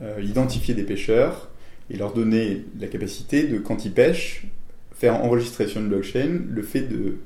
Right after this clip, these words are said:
de, d'avoir pêché une certaine quantité de thon. Qu'ils envoient un texto, donc du coup il y a une interface qui récupère les textos et fait l'enregistrement.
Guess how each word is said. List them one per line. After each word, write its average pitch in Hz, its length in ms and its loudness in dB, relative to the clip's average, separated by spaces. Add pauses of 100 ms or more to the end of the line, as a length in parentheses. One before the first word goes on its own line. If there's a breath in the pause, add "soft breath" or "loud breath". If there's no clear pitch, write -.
(200)
de, 95 380 -2 (100)
d'avoir 95 440 -2
pêché 104 240 -2
une 135 60 -2
certaine 104 260 -2
quantité 98 360 -2
de 90 40 -2
thon. - 180 -6 (500 loud breath)
Qu'ils 104 200 -2
envoient 98 160 2
un 95 60 4
texto, 110 380 0
donc 120 120 0
du 95 80 -2
coup 107 100 -8
il 98 60 -4
y - 20 0
a 95 40 0
une 92 80 -2
interface 107 480 -4
qui - 260 -8 (200)
récupère 104 360 -2
les 95 60 0
textos 98 440 -4 (180)
et 95 120 -10
fait - 140 -2
l'enregistrement. 101 760 -4